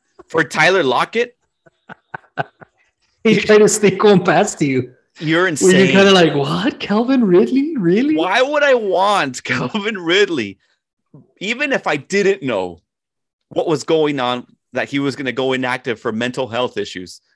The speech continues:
Speaker 2: Right.
Speaker 1: Eh, bro, maybe you could have swung that by the fifty-two ers, or you could have forced Los Osos into something.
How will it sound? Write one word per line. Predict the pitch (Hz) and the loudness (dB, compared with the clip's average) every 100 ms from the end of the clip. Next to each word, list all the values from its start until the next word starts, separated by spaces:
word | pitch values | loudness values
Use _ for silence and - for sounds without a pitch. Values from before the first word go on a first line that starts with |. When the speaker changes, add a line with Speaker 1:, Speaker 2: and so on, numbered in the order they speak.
| _ _ _ _ _ | _ _ _ _ _
Speaker 2:
Right. | 123 _ _ _ _ _ - | -20 _ _ _ _ _ -6
Speaker 1:
Eh, | 143 - _ _ _ 127 | -6 -6 _ _ _ -4
bro, | 139 143 127 - _ _ _ _ _ _ _ _ _ _ _ | 0 0 0 -6 _ _ _ _ _ _ _ _ _ _ _
maybe | 135 165 | -4 -2
you | 180 | -4
could | 160 | -2
have | 135 | -4
swung | - 143 147 | -4 -4 -4
that | 143 - | -4 -2
by | 131 | -4
the | 135 117 | -2 -4
fifty-two | 139 170 - 143 135 | -4 -6 -4 -2 0
ers, | 123 - | -2 -4
or | 123 | -4
you | 127 | -4
could | 131 131 | -2 -2
have | 113 - | -4 -4
forced | 135 139 139 | -6 -4 -6
Los | 113 | -8
Osos | - 135 131 123 | -4 -4 -4 -6
into | 110 107 | -6 -8
something. | 101 104 101 95 | -8 -10 -10 -16